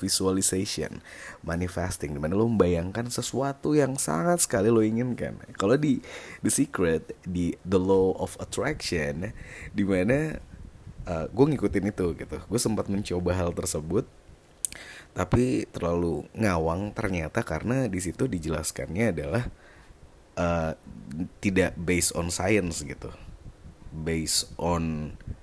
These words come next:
apa ya, cerita mungkin. Jadi kalau di The Law of Attraction, mungkin buat lo yang nggak tahu gitu, belum sempat ngikutin The Secret,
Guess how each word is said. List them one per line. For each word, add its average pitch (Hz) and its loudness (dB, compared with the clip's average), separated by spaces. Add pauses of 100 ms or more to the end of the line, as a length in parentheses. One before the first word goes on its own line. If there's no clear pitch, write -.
(800)
apa 80 -4
ya, 71 -4 (440)
cerita 101 4
mungkin. 73 -2 (1900)
Jadi 80 2 (300)
kalau 78 2
di 78 -2
The 82 0
Law 82 6
of - -2
Attraction, 90 4
mungkin 85 0
buat 76 0
lo 73 -2
yang 76 -2
nggak - -6
tahu 92 6
gitu, 78 -8
belum 76 -2
sempat 76 -6
ngikutin 78 -2
The 71 -2
Secret, 80 -2